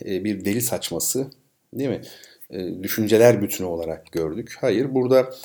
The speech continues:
bir örnek verelim mesela Kant'ın, e, bu son düşüncesine. Diyelim ki siz bir, e, yerdesiniz ve Orta Çağ'da olsun mesela gidiyorsunuz. Kervanla gidiyorsunuz, geceleyin çöldesiniz ve haramiler,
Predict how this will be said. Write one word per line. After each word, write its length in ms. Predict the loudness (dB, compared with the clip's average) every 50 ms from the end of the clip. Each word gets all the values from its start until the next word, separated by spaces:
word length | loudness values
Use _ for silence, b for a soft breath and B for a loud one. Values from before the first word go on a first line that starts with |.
| B B B B B _
bir 200 | -10 -4 0 4
örnek 340 | 4 4 4 4 2 2 2
verelim 200 | 2 2 2 0
mesela 240 | -2 2 2 2 2
Kant'ın, 480 | 2 0 -2 -2 -2 -2 -2 -2 -2 -4
e, 260 | -4 -4 -4 -4 -2
bu 180 | -2 -2 -2
son 380 | -4 -4 -2 -2 -2 -2 -4 -8 _ -8
düşüncesine. 840 | -8 -6 -6 -6 -6 -6 -4 -4 -4 -4 -2 0 0 0 0 -2 B B B B B B B B B _ -2
Diyelim 320 | 4 4 4 4 4 -2
ki 340 | -2 -2 0 0 0 2 0
siz 580 | 0 -2 -2 -2 -2 0 0 0 0 -2 -2 -8 _ _ _ _ _ _ _ _ _ _ -4
bir, 340 | -2 -2 -2 -2 -4 -8 -6
e, 60 | -4
yerdesiniz 1120 | -2 -2 -4 -2 2 4 4 4 4 4 2 -2 -2 -4 -4 -6 -6 -6 -4 -4 -2 0
ve 280 | 2 2 2 0 -2 -8 -16 _ _ _ _
Orta 320 | -2 0 0 2 0 -2 0
Çağ'da 360 | 0 0 0 0 0 -4 -4 -4 -10 -12 -12
olsun 360 | -12 -10 -10 -10 -10 -10 -10
mesela 380 | -8 -6 -6 -6 -4 -4 -6
gidiyorsunuz. 640 | -6 -6 -6 -6 -8 -8 -6 -2 -2 -2 -2 -4 B B B B B B B B B B _ _ _ _ _ -4
Kervanla 520 | 0 2 2 4 4 4 2 2 2 0
gidiyorsunuz, 500 | -2 -4 -6 -6 -6 -6 -4 -6 -4 0
geceleyin 380 | 0 0 2 0 0 0 -2 -4
çöldesiniz 680 | 0 2 2 2 2 0 -4 -4 -4 -4 -4 -2 0
ve 180 | 0 2 2 0
haramiler, 1000 | 0 2 4 4 4 4 2 2 0 -2 -2 0 0 0 0 0 -4 -6 -10 -14